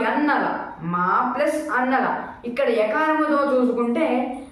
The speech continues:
మా ప్లస్ ఏ ప్లస్ అన్నల అవుతుంది, మా యన్నల అవుతుంది. కాబట్టి ఇక్కడ యకార ప్రాస మొదటి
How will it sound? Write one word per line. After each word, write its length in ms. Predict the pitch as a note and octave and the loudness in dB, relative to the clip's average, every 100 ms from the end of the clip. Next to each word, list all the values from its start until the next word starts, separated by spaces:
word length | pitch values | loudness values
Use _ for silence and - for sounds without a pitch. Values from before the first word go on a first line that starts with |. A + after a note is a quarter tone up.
| - | -8
మా 540 | F3 F#3+ A#3 C4 C4+ B3+ | -2 0 2 2 0 0
ప్లస్ 380 | B3+ B3+ B3 G3 | 0 0 -2 -4
ఏ 300 | F3+ F#3 C4+ | -2 2 2
ప్లస్ 680 | C#4+ C#4+ B3 C4 C4 - A3+ | 2 2 2 0 0 -4 -2
అన్నల 420 | G#3+ A3 G#3+ G#3 A3+ - G3 | -2 -2 0 2 2 0 -2
అవుతుంది, 680 | G3 F3 E3 D#3+ D#3+ - - - | -2 -2 -2 -2 -4 -6 -14 -10
మా 380 | F#3+ A3 B3+ C#4 A#3 | -2 0 2 2 2
యన్నల 400 | G#3 G#3+ G3 G3+ | 2 0 0 2
అవుతుంది. 840 | G#3+ C4+ G3 D#3+ D#3+ - D4+ D#4 - - - | 2 2 0 -2 -2 -2 0 -2 -4 -10 -2
కాబట్టి 380 | C4 D4+ D4+ C#4+ | 2 2 0 0
ఇక్కడ 680 | B3+ C4 B3+ C4 B3+ B3 - - G3+ | 0 0 0 2 2 2 -2 -4 -2
యకార 580 | A3 D#4 D4+ D4 D4 C#4+ | -2 2 2 2 2 2
ప్రాస 240 | A3 A#3+ A#3 - - - - - - G3 - A3 | 0 2 2 0 -2 -8 -12 -14 -10 -10 -8 -4
మొదటి 760 | A3+ D4+ D#4 D#4 D#4 D#4 D#4 | 0 2 2 0 -2 -4 -8